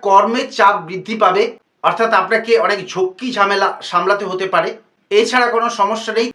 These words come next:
স্বাস্থ্য মোটামুটি ভালোই থাকবে। এরপর বিদ্যার্থী বা শিক্ষার্থীদের সম্বন্ধে কিছু আলোচনা করি। যারা উচ্চশিক্ষা লাভের জন্য চিন্তাভাবনা করছেন,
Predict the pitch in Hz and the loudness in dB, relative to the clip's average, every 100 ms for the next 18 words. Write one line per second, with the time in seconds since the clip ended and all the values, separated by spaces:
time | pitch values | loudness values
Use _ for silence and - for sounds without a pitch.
0 | _ - 185 - 214 175 185 185 190 151 | _ -2 -2 0 -2 -2 -2 -2 -4 -2
1 | 147 170 202 190 233 254 - - 208 214 | -2 -2 -4 -2 -4 -4 -10 2 2 4
2 | 240 247 226 170 196 180 254 247 247 233 | 4 4 0 -6 -6 -2 -2 0 0 0
3 | 233 226 269 269 214 254 233 233 233 233 | 0 -4 -2 -2 -4 -6 -2 -2 -2 -2
4 | 220 214 214 233 226 233 240 240 _ _ | 0 2 4 2 2 0 -2 -8 _ _
5 | _ 135 196 226 226 202 - 233 254 247 | _ 0 2 4 2 -2 -4 -6 -6 0
6 | 240 220 220 220 226 220 226 226 - - | 4 4 4 2 0 0 -4 -6 -12 -10
7 | 208 214 220 208 220 220 220 220 | 2 4 6 4 0 -2 0 0